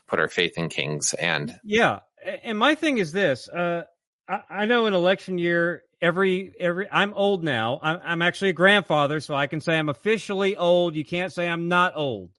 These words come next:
Speaker 2: And as a grandfather, I've lived for a long time now, and every four years, it's the most important election of our lifetime. And like I said a minute ago, I don't like the Democrat Party. And if you don't like what's going on in this country 'cause you don't like the Democrat Party either,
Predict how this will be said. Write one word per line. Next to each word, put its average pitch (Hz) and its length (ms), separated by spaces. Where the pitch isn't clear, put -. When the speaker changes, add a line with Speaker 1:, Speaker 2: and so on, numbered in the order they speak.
Speaker 2:
And 170 80
as 170 160
a 160 40
grandfather, 185 920
I've 180 180
lived 233 360
for 240 240
a 220 60
long 247 380
time 254 380
now, 170 360
and 196 180
every 233 240
four 247 240
years, 226 360
it's 185 160
the 202 120
most 208 280
important 233 600
election 208 420
of 185 120
our 190 120
lifetime. 151 680
And 196 200
like 208 160
I 220 60
said 220 240
a - 20
minute 220 240
ago, 151 400
I 180 100
don't 240 180
like 185 220
the 180 60
Democrat 170 480
Party. 175 300
And 117 60
if 107 60
you 180 80
don't 233 140
like 208 160
what's 175 160
going 190 260
on 185 160
in 180 60
this 156 100
country 170 320
'cause 143 180
you 170 100
don't 196 100
like 170 160
the 147 80
Democrat 160 400
Party 156 320
either, 156 240